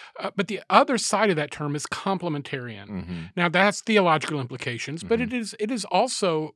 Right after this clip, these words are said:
Speaker 1: part of the whole philosophy of it. Explain to us a little bit about the differences between egalitarianism and, and complementarianism.
Speaker 2: Yeah, I, I mean, I think it goes back to the idea, complementarian is the belief that there,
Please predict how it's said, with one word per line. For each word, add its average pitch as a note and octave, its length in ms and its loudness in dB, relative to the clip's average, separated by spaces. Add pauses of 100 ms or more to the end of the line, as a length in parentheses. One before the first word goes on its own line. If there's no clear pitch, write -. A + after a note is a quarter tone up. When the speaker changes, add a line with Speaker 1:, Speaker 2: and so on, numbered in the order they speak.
Speaker 1:
part G3+ 340 0
of D#3 60 -8
the D3 120 -2
whole E3 260 -6
philosophy D3 640 -6
of A#2+ 80 -6
it. A#2 120 -12 (240)
Explain C4 280 -2
to C4+ 80 0
us F#3 80 -4
a G#3+ 40 -4
little F3+ 140 2
bit D#3+ 140 0
about C#3 480 -2
the D3+ 80 -8
differences C3+ 540 -6
between C3 340 -8
egalitarianism B2 680 -8 (120)
and, C#3 260 -4 (400)
and C#3+ 220 -4
complementarianism. B2+ 380 -6
Speaker 2:
Yeah, E3+ 140 8
I, C#3+ 160 4
I D3 40 2
mean, D#3+ 140 6
I E3 80 10
think F3+ 240 -2
it B2 160 -4
goes C3+ 220 8
back A2+ 300 8
to A2 300 2
the G#2+ 160 2
idea, G2+ 400 2
complementarian B2 800 0
is G2 140 -4
the G#2 80 -2
belief G2 320 0
that F2 280 2
there, G2+ 420 4